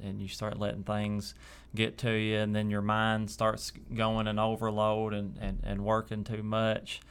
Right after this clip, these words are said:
and then all of a sudden you just gotta pull yourself back. I think the thing is, we find our place sometimes when, I, I even get caught up so much. I, I preached the other night, said sometimes even, we talk about idols, talking about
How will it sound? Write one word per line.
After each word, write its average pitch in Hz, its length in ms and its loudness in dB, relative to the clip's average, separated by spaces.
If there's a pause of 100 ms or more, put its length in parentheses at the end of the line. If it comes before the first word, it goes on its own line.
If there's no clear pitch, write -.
(500)
and 107 160 2
then 104 120 2
all 107 100 2
of 107 80 0
a 104 80 -6
sudden 113 260 0
you 107 100 -2
just 104 200 -6
gotta 104 160 -2
pull 113 220 -2
yourself 104 440 -2
back. 113 300 4 (400)
I 120 80 4
think 151 240 4
the - 60 -6
thing 127 320 4
is, 120 180 4
we 113 120 2
find 117 280 2
our 110 60 2
place 117 340 2
sometimes 113 720 0
when, 107 220 0 (280)
I, 147 220 6
I 135 240 2
even 139 180 0
get 117 180 -2
caught 120 220 4
up 117 160 0
so 113 180 0
much. 113 300 4
I, 123 160 2
I 123 140 4
preached 123 260 -2
the 127 60 2
other 110 140 2
night, 123 380 2
said 110 240 -2
sometimes 120 540 2
even, 120 340 0
we 120 140 0
talk 120 240 2
about 104 240 2
idols, 107 640 2 (460)
talking 110 260 2
about 107 300 0